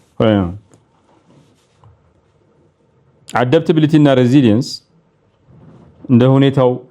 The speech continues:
መቀያየር፣ ከሁኔታው ጋር ተግባብቶ ተስማምቶ መስራትና አይበገሬነት ደግሞ መሪነት ሎንጊቪቲ እንዲኖረው በጊዜ ለየሆነ ጊዜ በርቶ የሚጠፋ የሆነ የአንድ መ-፣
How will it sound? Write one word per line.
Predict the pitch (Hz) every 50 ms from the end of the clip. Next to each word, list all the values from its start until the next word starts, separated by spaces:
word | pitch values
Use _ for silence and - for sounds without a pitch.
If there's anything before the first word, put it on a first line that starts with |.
| _ _ _ _ _ _ _ _ -
መቀያየር፣ | 107 110 107 - 135 127 127 123 127
ከሁኔታው | 123 - 123 127 127 127 123 127 123
ጋር | 120 120
ተግባብቶ | 113 123 110 113 120 117 104
ተስማምቶ | - 107 - - 117 113 113 107 101 113
መስራትና | 107 107 98 110 110 107 - 110 107 98 95 131 - - _ _ _ _ _ _ _ _ _ _ _ _ _ _ _ _ _ _ _ _ _ _ _ _ _ _ _
አይበገሬነት | - 120 123 131 123 139 135 131 143 143 147 139 139 139 123 127
ደግሞ | 131 143 143 151 175 208 220 175 - - _ _ _ _ _ _ _ _ _ _ _ _ _ _ _ _ _ _ _ _ _ -
መሪነት | 165 135 131 135 131 139 135 135 135 135 - - - - _ -
ሎንጊቪቲ | 120 131 143 147 135 151 135 135 -
እንዲኖረው | 131 120 117 113 107 104 98 98 95 98 123 160 - -
በጊዜ | - 107 123 120 123 123 120 131 139
ለየሆነ | 123 117 110 117 117 123 131 131 131 127
ጊዜ | 120 120 127 131
በርቶ | 113 117 117 113 -
የሚጠፋ | 120 113 110 - 127 104 117 139 180 - _ _ _ _ _ _ _ _ _ _ _ -
የሆነ | 117 135 156 170 170
የአንድ | 151 135 127 127 131 127
መ-፣ | 123 120 120 117